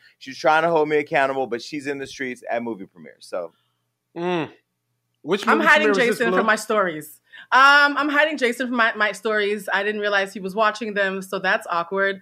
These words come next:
Speaker 3: I went to see the finale. It wasn't a premiere. It was a finale of Lovecraft Country. It was amazing, and I was socially distanced. There was only one other person in the drive-in theater car with me. So it was me and one other person.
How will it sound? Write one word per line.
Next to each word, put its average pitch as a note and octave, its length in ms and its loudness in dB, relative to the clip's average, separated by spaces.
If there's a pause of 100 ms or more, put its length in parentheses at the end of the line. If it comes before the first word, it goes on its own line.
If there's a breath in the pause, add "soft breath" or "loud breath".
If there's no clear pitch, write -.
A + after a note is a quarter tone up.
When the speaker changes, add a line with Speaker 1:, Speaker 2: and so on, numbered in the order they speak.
(260 loud breath)
Speaker 3:
I A3 140 2
went C4 240 -4
to C4 80 -12
see C#4 100 -8
the A#3 120 -4
finale. A3+ 680 0
It E3 80 -8
wasn't A#3 200 -6
a A#3 40 -20
premiere. G#3 180 -6
It F#3+ 40 -2
was F#3 100 -6
a F3+ 40 -10
finale G#3 560 -2
of F3 140 -8
Lovecraft F3 500 -4
Country. E3+ 460 -8 (260)
It F#3 60 -10
was F#3 160 -4
amazing, G#3+ 540 -2
and G#3 240 -4
I D4+ 100 0
was G3+ 180 -6
socially A3 380 -6
distanced. G3+ 540 -6
There F#3+ 80 -4
was F3+ 100 -6
only G3 160 -4
one F#3+ 240 -2
other F#3+ 160 -4
person F#3 460 -6 (260)
in F#3 100 -4
the F3+ 80 -2
drive-in F3+ 420 -4
theater F3 280 -6
car F3 340 -2
with E3 240 -12
me. - 240 -20
So F3 120 -10
it - 20 -6
was D#3+ 140 -12
me G#3 180 -2
and G3 100 -2
one F3 140 -4
other D#3+ 140 -10
person. - 340 -16